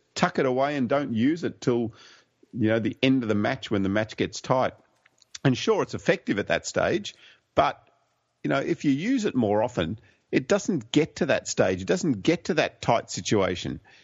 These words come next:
So, um, so it's, it's one that I, I like to, uh, tell players a-, about a lot, and that is, you know, so work out as you, as you explore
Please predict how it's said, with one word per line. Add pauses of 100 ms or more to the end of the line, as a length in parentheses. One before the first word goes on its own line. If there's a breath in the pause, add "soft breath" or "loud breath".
(120 soft breath)
So,
um, (460 soft breath)
so
it's,
it's
one
that
I,
I (360)
like
to,
uh,
tell
players
a-,
about
a
lot,
and
that
is, (320 loud breath)
you
know,
so (720)
work
out
as
you,
as
you
explore